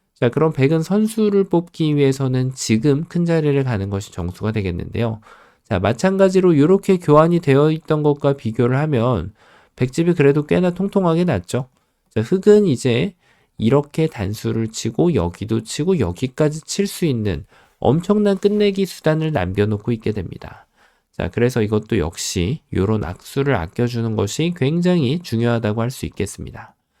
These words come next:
자, 그러면 백이 이제 어, 응수가 몇 개 없는데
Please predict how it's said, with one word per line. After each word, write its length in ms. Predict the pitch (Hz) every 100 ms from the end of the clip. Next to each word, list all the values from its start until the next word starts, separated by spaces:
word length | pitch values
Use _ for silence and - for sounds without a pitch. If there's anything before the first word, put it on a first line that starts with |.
| _ _ _
자, 200 | _ 120
그러면 400 | 110 147 175 185
백이 280 | 175 147 160
이제 560 | 139 143 131 131 71 - _ - - - _ -
어, 320 | 117 135 143
응수가 680 | 117 135 165 - 180 156 147
몇 200 | 120 98
개 100 | - 151
없는데 760 | 92 92 87 123 156 80 90